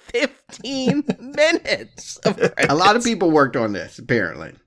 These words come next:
Speaker 2: Let's talk about the opening credits, 'cause we get one of those Star Wars kind of scrolls that are supposed to set the tone. Helpful or hurtful?
Speaker 1: It's a lot shorter than a Star Wars crawl, I'll say that, 'cause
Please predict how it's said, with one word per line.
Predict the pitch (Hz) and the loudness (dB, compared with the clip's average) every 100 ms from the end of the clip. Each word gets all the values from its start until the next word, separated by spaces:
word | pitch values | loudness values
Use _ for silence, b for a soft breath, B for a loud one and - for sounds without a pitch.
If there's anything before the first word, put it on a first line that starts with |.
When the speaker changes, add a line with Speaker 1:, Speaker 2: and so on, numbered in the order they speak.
| _ | _
Speaker 2:
Let's | 254 311 | 0 6
talk | 381 370 | 6 8
about | 285 | 6
the | 208 202 | 10 10
opening | 240 196 131 110 | 10 6 0 0
credits, | 107 85 82 - | -4 -4 -8 -4
'cause | 147 143 | -4 0
we | 165 | 2
get | 202 202 | 4 4
one | 185 | 4
of | 185 | 6
those | 156 156 143 | 8 6 4
Star | - - 175 165 | -2 6 8 8
Wars | 156 147 131 | 8 6 4
kind | - 143 123 | 2 0 0
of | |
scrolls | - 160 151 135 123 120 - B B - | -2 4 6 8 6 2 -2 B B 0
that | 143 | 2
are | 143 | 2
supposed | - 160 139 - | 2 2 2 0
to | 135 | -2
set | 143 127 | -2 0
the | 127 | -4
tone. | - 101 69 52 _ | -4 -4 -6 -14 _
Helpful | 151 220 240 277 262 262 240 | 2 2 2 4 6 6 4
or | 175 165 | 0 4
hurtful? | 151 - 92 - - _ - | 4 2 -4 -6 -10 _ -2
Speaker 1:
It's | 180 | 2
a | |
lot | 214 285 269 | 4 4 2
shorter | - 247 175 139 | 2 2 2 0
than | 127 | 0
a | 123 | -2
Star | - 127 107 | 0 2 0
Wars | 101 87 - - - | -4 -6 -6 -6 -12
crawl, | - 120 98 - | -2 0 0 -2
I'll | 104 | -2
say | 170 156 | 2 4
that, | 123 104 - - | 4 -2 -4 0
'cause | 170 147 | 2 2